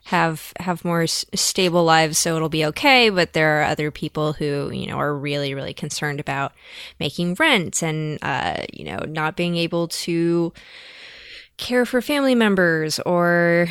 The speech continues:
travel to funerals and that kind of stuff. And, um, that gets, that gets really, really overwhelming to be seeing and, and thinking about every day and, um,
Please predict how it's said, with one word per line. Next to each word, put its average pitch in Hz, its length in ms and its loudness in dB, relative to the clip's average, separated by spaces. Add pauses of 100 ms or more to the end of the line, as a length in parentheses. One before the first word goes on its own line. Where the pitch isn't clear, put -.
(120)
travel 185 420 2
to 190 340 2
funerals 170 680 0
and 165 300 -2
that 180 200 0
kind 175 160 0
of 165 80 -2
stuff. 156 460 -2
And, 170 340 0
um, 160 460 -4
that 220 140 -4
gets, - 420 0
that 185 180 -2
gets - 260 -2
really, 175 520 2 (180)
really 180 260 0
overwhelming 165 760 0
to 147 580 -4
be 143 460 -4
seeing 220 520 2
and, 151 240 -2
and 147 180 -6
thinking 185 320 0
about 160 460 0
every 156 260 -4
day 151 440 -2
and, 156 400 -6
um, 156 580 -8